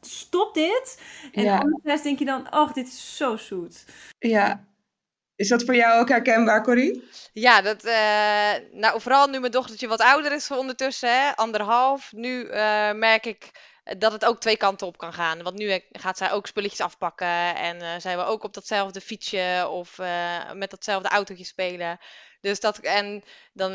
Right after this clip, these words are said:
Speaker 3: leren we ons zoontje vooral van, hè, zeg duidelijk wat je wil. Maar ja, dat snapt zij natuurlijk nog niet zo goed. Dus dat, eh,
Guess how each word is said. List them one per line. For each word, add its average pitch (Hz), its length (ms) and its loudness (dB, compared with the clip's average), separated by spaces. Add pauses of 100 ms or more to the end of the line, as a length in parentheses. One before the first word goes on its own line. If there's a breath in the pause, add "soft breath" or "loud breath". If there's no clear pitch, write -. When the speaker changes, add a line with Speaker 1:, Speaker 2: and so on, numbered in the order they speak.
(120)
Speaker 3:
leren 208 240 2
we 190 60 -2
ons 190 160 -2
zoontje 208 340 -2
vooral 196 320 2
van, 196 120 -6
hè, 240 200 0
zeg - 460 -8
duidelijk 262 340 0
wat 285 120 -4
je 285 100 -8
wil. 254 460 0
Maar 196 200 2
ja, 185 140 2
dat 180 140 -6
snapt 262 220 -2
zij 277 100 -2
natuurlijk 254 340 -8
nog 240 60 -10
niet 254 140 -8
zo 254 100 -6
goed. 247 340 -8
Dus 214 200 -8
dat, 220 280 0
eh, 202 300 2